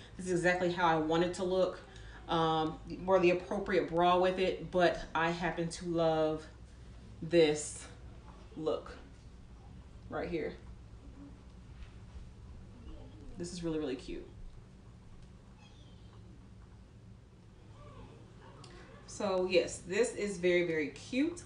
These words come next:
I love how it looks, how it feels. It's a great, it's ivory, so it's something that you can wear really all year long. But this is why I like Fashion Nova. I like them because they have trendy pieces, but they have cute pieces like this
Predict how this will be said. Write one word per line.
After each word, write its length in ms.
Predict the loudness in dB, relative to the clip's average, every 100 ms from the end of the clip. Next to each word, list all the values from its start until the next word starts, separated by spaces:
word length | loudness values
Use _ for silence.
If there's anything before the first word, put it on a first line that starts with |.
| -2
I 60 |
love 320 | 0 2 0 -2
how 160 | -4
it 200 | -4 -2
looks, 520 | 0 0 -2 -8 -12 -12 -16 -18 -18 -18 -18 -4
how 140 | 2 2
it 100 | 0 -6
feels. 640 | -2 0 2 2 0 -8 -14 -18 -18 -14 -4
It's 180 | 0 2
a 60 |
great, 500 | 2 6 6 6 2
it's 140 | -2 0
ivory, 500 | 6 8 8 6 0
so 160 | 4 4
it's 80 | 4
something 200 | 2 -2
that 120 | -2
you 60 | -2
can 80 |
wear 160 | 2 4
really 260 | 4 2 2
all 200 | 4 4
year 160 | 4
long. 420 | 2 2 2 0 -2 -12 -18 -18 -16 -16 -18 -16 -14 -14 -14 -16 -16 -12 -8 -8 -10 -14 -12 -2
But 100 | 0
this 160 | 2
is 80 | 6
why 100 | 8
I 40 |
like 220 | 8 6 4
Fashion 260 | 0 0
Nova. 320 | -2 -2 -2 4
I 40 |
like 240 | 6 6
them 140 | 4 0
because 480 | 2 4 4 4 4
they 100 | 4
have 260 | 4 -2
trendy 380 | -2 0 0 -2
pieces, 340 | -4 -6 -4
but 100 | 2
they 80 | 4
have 260 | 6 4 0
cute 220 | -4 -6
pieces 300 | -4 -4 -2
like 240 | 0 0 4
this 320 | 4 4